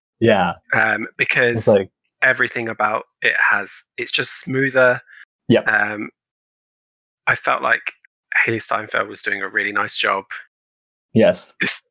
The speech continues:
Speaker 2: this time around, I've been really critical of Hailee in the past. I
Speaker 1: You
Speaker 2: apologize for
Speaker 1: have.
Speaker 2: that.
Speaker 1: I've been a bit more forgiving of that portrayal. <laughs>
Speaker 2: Whereas I've just been like, "It sucks." <laughs> Um, <laughs>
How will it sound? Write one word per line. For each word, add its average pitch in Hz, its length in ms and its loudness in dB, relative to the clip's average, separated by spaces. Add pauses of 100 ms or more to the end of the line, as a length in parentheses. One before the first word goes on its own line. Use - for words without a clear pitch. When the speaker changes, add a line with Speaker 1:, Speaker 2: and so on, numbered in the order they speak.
(420)
Speaker 2:
this 143 180 2
time 160 240 0
around, 170 460 4
I've 131 180 0
been 135 160 0
really 131 240 2
critical - 440 -2
of 143 80 -4
Hailee 147 340 4
in 147 80 -2
the 147 80 -2
past. 156 500 2 (480)
I 131 160 2
Speaker 1:
You 113 140 6
Speaker 2:
apologize 123 420 4
for - 60 0
Speaker 1:
have. 143 80 4
Speaker 2:
that. 156 340 6
Speaker 1:
I've 156 240 4
been 220 140 10
a 185 40 8
bit 160 160 6
more 135 140 6
forgiving 113 540 4
of 92 140 -2
that 113 380 0 (180)
portrayal. 107 680 4 (480)
<laughs> - 540 -2
Speaker 2:
Whereas 143 300 4
I've 160 220 2
just - 180 -2
been 131 160 0
like, 117 280 -2 (420)
"It 190 220 2
sucks." - 760 2
<laughs> 165 100 -2
Um, 180 240 4
<laughs> - 1000 0